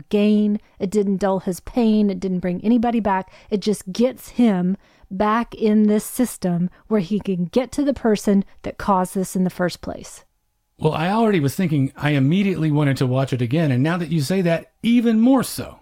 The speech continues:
Speaker 2: You know I love slow cinema, and you mentioned earlier the word static. I feel this differently than either one of those things.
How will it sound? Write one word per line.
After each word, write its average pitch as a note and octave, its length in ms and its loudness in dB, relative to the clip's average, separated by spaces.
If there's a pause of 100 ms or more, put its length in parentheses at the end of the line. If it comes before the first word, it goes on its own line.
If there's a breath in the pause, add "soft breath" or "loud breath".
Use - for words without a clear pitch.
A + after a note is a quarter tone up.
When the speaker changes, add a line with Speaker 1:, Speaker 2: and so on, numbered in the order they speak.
(440)
Speaker 2:
You F#3 140 0
know A3 140 2
I G3 100 0
love D#3+ 200 0
slow C#3+ 280 0
cinema, F2+ 440 -8
and D3 160 0
you F3 60 2
mentioned F3 400 0
earlier D3+ 380 0
the B2 80 -2
word A#2 240 -2
static. - 800 -6 (400)
I D#3+ 100 -2
feel B3 320 4
this G3 200 0
differently D#3 540 -2
than C3+ 240 0
either F3 300 0
one C3 340 2
of G2 140 -2
those G2 220 -6
things. - 360 -14